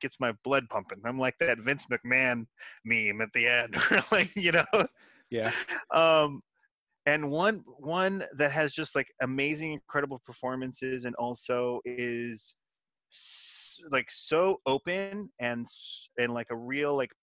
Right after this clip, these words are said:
Speaker 1: personal project, I think it's the, the passion and the personality behind it, is, uh, Spine number seven hundred and twenty-four from nineteen seventy-nine,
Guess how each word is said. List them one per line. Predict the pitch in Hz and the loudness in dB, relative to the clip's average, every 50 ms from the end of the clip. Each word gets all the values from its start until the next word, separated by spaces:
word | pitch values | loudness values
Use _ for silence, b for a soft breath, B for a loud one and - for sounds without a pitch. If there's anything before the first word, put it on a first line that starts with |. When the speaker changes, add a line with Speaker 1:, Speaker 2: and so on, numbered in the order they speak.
| _ _ _ | _ _ _
Speaker 1:
personal | - - - 120 131 - - 190 175 185 190 | -10 -6 -6 -4 -4 -4 -6 -4 -4 -4 -4
project, | - - 202 202 202 208 226 220 - 190 | -2 -2 -2 -2 -2 -2 -4 -4 -4 -6
I | 190 | -8
think | 196 208 214 202 - | -8 -8 -10 -10 -12
it's | 151 - - - | -16 -14 -8 -6
the, | 135 123 120 | -6 -6 -6
the | - - - | -10 -14 -14
passion | - - 131 143 - - 151 139 | -10 -10 -8 -8 -8 -10 -10 -12
and | 131 123 | -12 -14
the | - | -14
personality | - - 139 139 - 131 123 123 131 135 135 - 135 | -12 -10 -10 -10 -8 -8 -6 -4 -4 -4 -4 -6 -8
behind | 135 135 123 - 135 135 139 | -10 -10 -8 -8 -8 -6 -6
it, | 147 147 B B B B B B B B B B _ - | -8 -8 B B B B B B B B B B _ -6
is, | 135 131 131 127 120 117 - 123 | -4 -4 -4 -4 -6 -6 -4 -2
uh, | 123 123 120 | 0 0 0
Spine | 113 - - 131 147 156 160 160 160 | -2 -4 -6 -4 -4 -4 -4 -6 -6
number | 151 151 143 135 131 127 120 | -6 -6 -4 -4 -4 -4 -6
seven | - - - - 175 180 170 | -8 -6 -4 -4 -4 -4 -4
hundred | 160 165 165 165 160 151 | -6 -6 -8 -10 -12 -12
and | 151 139 - | -12 -14 -14
twenty-four | - - 160 160 156 143 - - 156 156 160 165 170 165 156 | -12 -12 -10 -10 -10 -12 -12 -12 -10 -6 -4 -4 -4 -4 -6
from | - 160 156 151 143 | -8 -10 -10 -10 -8
nineteen | 143 147 151 151 - 156 156 151 | -8 -8 -8 -10 -12 -14 -14 -12
seventy-nine, | - - 151 147 143 139 139 139 139 139 139 139 143 147 | -10 -10 -10 -8 -10 -10 -8 -8 -8 -8 -8 -10 -10 -12